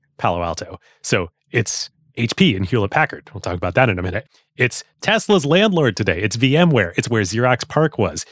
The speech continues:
It's where Next was and Steve Jobs. It's where Facebook's office was for a while. This is where Theranos <laughs> was. Oh my God. <laughs> So you might be, like, listening, like, "Well, this is cool. Maybe I knew this stuff. Maybe I didn't. This is really fun Silicon Valley history. What does this have to do with Lockheed?"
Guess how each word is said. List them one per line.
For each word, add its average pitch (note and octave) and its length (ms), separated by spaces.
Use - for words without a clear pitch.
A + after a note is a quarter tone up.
It's - 140
where B2+ 140
Next C#3 480
was G#2 260
and F#2+ 120
Steve A#2 220
Jobs. C#3 360
It's B2 160
where B2 120
Facebook's - 560
office G2 360
was F#2 160
for - 140
a F#2 80
while. F2 320
This A#2+ 120
is C#3 100
where E3 140
Theranos F#3+ 760
<laughs> - 0
was. B2+ 440
Oh D3+ 160
my C#3+ 180
God. G2 360
<laughs> C#3 680
So - 200
you B2+ 120
might A#2+ 180
be, A2+ 120
like, F2 240
listening, G#2 300
like, F#2+ 180
"Well, G3 220
this D3 180
is G#2+ 100
cool. G2+ 280
Maybe A2 240
I G2 40
knew G2 140
this F#2 160
stuff. F#2+ 240
Maybe G2+ 180
I F2+ 60
didn't. E3 280
This A2+ 180
is - 100
really F#2+ 180
fun G2+ 220
Silicon F#2+ 340
Valley F2 220
history. G#2+ 340
What F2+ 180
does A2+ 160
this C3+ 160
have F2 240
to A2 100
do D#2 340
with - 160
Lockheed?" - 560